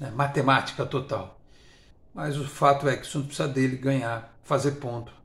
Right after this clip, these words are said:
né? Eu acho que o cenário aceitável é, é o Santos chegar na, no domingo à noite com quarenta e dois pontos. Uma vitória e um empate,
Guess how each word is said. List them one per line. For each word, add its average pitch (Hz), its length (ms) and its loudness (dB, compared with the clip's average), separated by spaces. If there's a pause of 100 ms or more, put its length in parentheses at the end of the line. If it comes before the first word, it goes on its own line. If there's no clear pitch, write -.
(120)
né? 117 240 -8 (480)
Eu 131 180 0
acho 135 180 0
que 135 340 -6
o 156 260 0
cenário 135 760 2 (540)
aceitável 139 960 4 (720)
é, 147 400 0
é 135 180 2
o 135 120 0
Santos - 320 -2 (480)
chegar 139 420 4
na, 131 160 2
no 131 140 2
domingo 143 380 4
à 135 60 6
noite 139 240 2
com 151 120 -2
quarenta 131 440 0
e 131 60 -2
dois 123 240 -4
pontos. 104 360 -14 (800)
Uma 131 140 -4
vitória 131 380 -2
e 131 40 -2
um 131 40 0
empate, - 600 -8